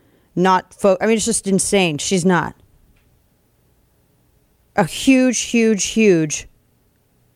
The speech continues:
disappointment. And that's just, it is as exploitative as the gun control people I see. As exploitative as that. What, I have no idea what the point. She,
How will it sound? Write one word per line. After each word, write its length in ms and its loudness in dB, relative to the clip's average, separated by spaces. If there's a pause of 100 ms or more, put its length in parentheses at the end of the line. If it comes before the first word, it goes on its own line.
(220)
disappointment. 880 -2 (2750)
And 180 0 (140)
that's 360 -2 (400)
just, 200 -2 (920)
it 300 0
is 180 0
as 280 2
exploitative 680 0
as 100 -2
the 80 0
gun 200 0
control 320 -2
people 280 -8
I 120 -8
see. 320 -12 (240)
As 200 2
exploitative 640 0
as 120 -2
that. 340 -2 (920)
What, 120 2
I 180 0
have 160 2
no 260 2
idea 180 2
what 120 0
the 80 -2
point. 280 0
She, 240 -2